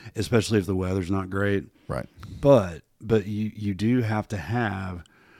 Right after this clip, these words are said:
Speaker 1: something that is yours. Um, yes, you have to have family time. You have to have, um, you know, job time, and, but you also have to have time where you hang out with buddies or,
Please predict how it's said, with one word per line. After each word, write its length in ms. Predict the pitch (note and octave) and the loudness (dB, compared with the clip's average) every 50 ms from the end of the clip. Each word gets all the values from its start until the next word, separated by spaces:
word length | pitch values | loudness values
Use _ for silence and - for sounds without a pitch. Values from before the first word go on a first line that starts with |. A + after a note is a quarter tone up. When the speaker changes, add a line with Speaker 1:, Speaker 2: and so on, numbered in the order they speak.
| - _ - | -20 _ -12
Speaker 1:
something 500 | - - - - C3 A#2+ - A#2 G#2+ G#2 | -8 -4 0 2 2 2 2 2 2 2
that 120 | G#2 G2 | 2 2
is 180 | F#2+ F#2 F2 E2 | 0 0 -2 -2
yours. 600 | F2 F2+ G2 F#2 E2+ F2+ F2+ - F2+ - - - - - | -2 -2 -2 -2 -4 -8 -12 -12 -12 -12 -12 -12 -12 -10
Um, 260 | G#2 G2 F#2+ F#2 F#2 | -8 -6 -4 -4 -2
yes, 320 | G2 A2 A#2+ B2 - - | 0 2 2 0 0 0
you 60 | B2 | -2
have 80 | G#2 F#2+ | -2 -2
to 80 | - A2 | -2 -6
have 120 | F#2+ F2 | -6 -6
family 300 | - - F#2 F2+ F2+ F2 | -6 -6 -4 -4 -4 -4
time. 460 | D#2+ - F#2+ F2 E2 E2 E2+ - - - | -6 -6 -8 -8 -8 -8 -10 -12 -14 -14
You 140 | - G#2 F#2 | -12 -8 -6
have 220 | F#2 F#2+ F#2 F#2 - | -6 -6 -6 -6 -6
to 80 | G2+ | -6
have, 480 | F#2 F#2+ F#2 F#2 F#2 F#2 F#2 F2+ F2 - - - - - - - - _ - | -6 -4 -6 -6 -6 -8 -8 -10 -12 -14 -20 -20 -20 -20 -20 -20 -20 _ -8
um, 520 | - A2 G2 G2 F#2 F2+ F2+ F2+ F2 E2+ E2+ - _ - | -4 -2 -2 0 -2 -2 -4 -4 -6 -6 -8 -14 _ -4
you 160 | A2+ G#2+ G2 | 0 0 0
know, 320 | F#2+ F#2 F2+ F2 F2 D2+ - - - - A#2+ | 0 0 -4 -6 -8 -10 -14 -18 -16 -12 -8
job 300 | G2 G2+ G#2 G2+ F#2+ E2+ | -4 -2 -2 -2 -2 -2
time, 500 | G#2+ A2 G2 G2 G2 G2 G2 F#2+ G2 - - | -2 -2 -2 0 -2 -2 -4 -4 -8 -10 -10
and, 140 | G#2+ G#2 F#2+ | -10 -10 -8
but 160 | G#2+ G#2+ G2+ | -8 -8 -8
you 200 | F#2 G#2+ A2 A2+ | -4 -4 -4 -2
also 300 | A2 A#2 C#3+ C#3+ - D3+ | -2 -2 -2 -2 -2 -2
have 160 | C3+ C3 A#2+ | -2 -2 -2
to 80 | - B2 | -2 -2
have 240 | A#2 A2 G2 F2 - _ _ - - | 0 0 -2 -4 -8 _ _ -20 -14
time 340 | - - A2+ G#2+ G#2+ G#2 G2+ | -8 -4 -2 -2 0 0 0
where 340 | G#2 G2 F#2+ F#2+ F#2+ F2+ - - _ _ - - - - - _ - | -2 -2 -2 -4 -6 -8 -10 -12 _ _ -20 -20 -20 -20 -20 _ -10
you 220 | - A2 A2 G#2+ | -4 0 2 2
hang 220 | G#2+ A2 G#2+ G#2 G2+ | 4 4 2 2 2
out 100 | G2+ G2 | 0 -2
with 140 | G2+ F#2 | -4 -4
buddies 440 | E2+ G2 F#2+ F2+ F2+ F2+ E2+ - F2+ - - | -2 -2 -2 -2 -4 -8 -12 -14 -16 -14 -8
or, 440 | G#2+ G#2 G2 G2 F#2+ F#2 F2+ F2+ | -6 -4 -4 -4 -4 -4 -6 -8